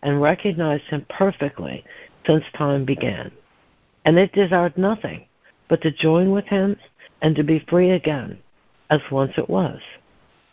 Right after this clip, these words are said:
It has been waiting for the birth of freedom, the acceptance of release to come to you. And now you recognize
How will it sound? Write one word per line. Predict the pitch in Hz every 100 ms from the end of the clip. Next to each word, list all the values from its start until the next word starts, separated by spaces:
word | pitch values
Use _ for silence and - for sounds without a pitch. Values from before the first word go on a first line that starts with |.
| _
It | 180
has | 175 196 202
been | 190 175
waiting | 165 175 180 190
for | 185
the | 156
birth | 139 - 147 156 -
of | 143 - -
freedom, | 139 113 - - _ _ _ _ -
the | 160
acceptance | 151 - - 196 - 180 -
of | 165
release | 160 160 147 160 127 - -
to | 127
come | - 151
to | 143 127
you. | 110 - - _ _ _ _ _ _
And | - 160
now | 180 220
you | 220 196
recognize | 190 190 170 - 110 110 -